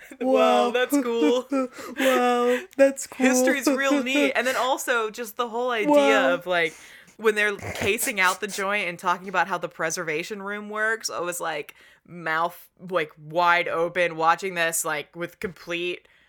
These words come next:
Speaker 1: and just utter awe. Like, "That is the coolest thing ever. I want to go to there."
Speaker 2: Well,
Speaker 1: How do you do that?
Speaker 2: <laughs> I want to go to there.
Speaker 1: Mm.
Speaker 2: My crush on Justin Bartha in this movie convinced me to be a failure. And I'm
Speaker 1: <laughs>
Speaker 2: doing that to this day.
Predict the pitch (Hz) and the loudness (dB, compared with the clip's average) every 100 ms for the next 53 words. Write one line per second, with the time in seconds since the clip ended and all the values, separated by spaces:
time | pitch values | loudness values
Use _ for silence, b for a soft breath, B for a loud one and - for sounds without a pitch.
0 | b - 175 165 156 - 165 170 165 - | b -6 -4 -4 -6 -2 0 2 0 0
1 | 160 160 170 175 156 151 - 160 160 170 | 0 4 2 2 -4 -8 -4 -2 0 -2
2 | 151 165 165 175 165 160 - 160 156 147 | -4 -8 -6 -6 -4 -4 -4 -6 -8 -4
3 | 214 208 180 160 156 156 B B B B | -2 0 -2 -4 -6 -10 B B B B
4 | B B - 165 160 165 165 - 180 196 | B B 0 2 2 2 0 -2 -2 0
5 | 208 208 202 170 156 151 151 202 185 175 | 0 -2 -6 -4 -4 -2 0 4 4 2
6 | 170 _ _ _ - 165 165 160 160 165 | -4 _ _ _ -6 -2 -2 -4 -8 -8
7 | 139 73 - - - - 226 185 - - | -6 -6 -8 -16 -18 -10 -6 -6 -8 -12
8 | 156 - 170 165 180 190 185 B 208 208 | -12 -12 -14 -14 -14 -16 -16 B 0 2
9 | 226 214 208 190 175 175 - 185 190 185 | 2 0 2 -2 -2 -6 -10 -6 -4 -4
10 | 175 175 180 156 151 160 151 151 180 170 | -2 -2 -4 -12 -10 -8 -6 -6 -8 -8
11 | 165 - 196 202 170 170 - 180 160 165 | -8 -6 -4 -4 -4 -6 -8 -6 -4 -4
12 | 175 170 185 233 277 - 311 359 - - | -2 -2 0 -2 -6 -4 -2 0 -4 -10
13 | - _ _ 214 208 214 233 240 247 269 | -14 _ _ -4 0 2 0 -2 -2 0
14 | 277 269 277 277 - 285 - | -2 -2 -4 -4 -2 -2 -4